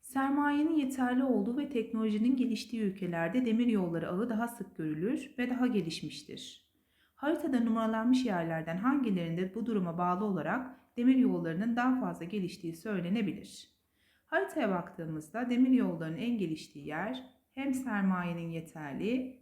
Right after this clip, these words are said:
hem de teknolojinin fazla olduğu A B D kıyılarıdır. Cevabımız A seçeneği olacak.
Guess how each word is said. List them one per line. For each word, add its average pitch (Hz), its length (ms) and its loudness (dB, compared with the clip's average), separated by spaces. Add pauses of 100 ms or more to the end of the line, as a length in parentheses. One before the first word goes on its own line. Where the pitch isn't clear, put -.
hem 254 300 4
de 208 140 -2
teknolojinin 190 580 -4
fazla 185 440 -6
olduğu 202 600 -4 (200)
A 214 220 0
B 196 220 -2
D 196 180 -2
kıyılarıdır. 143 840 -12 (3500)
Cevabımız 220 720 0
A 220 180 -2
seçeneği 160 500 -8
olacak. 202 540 -12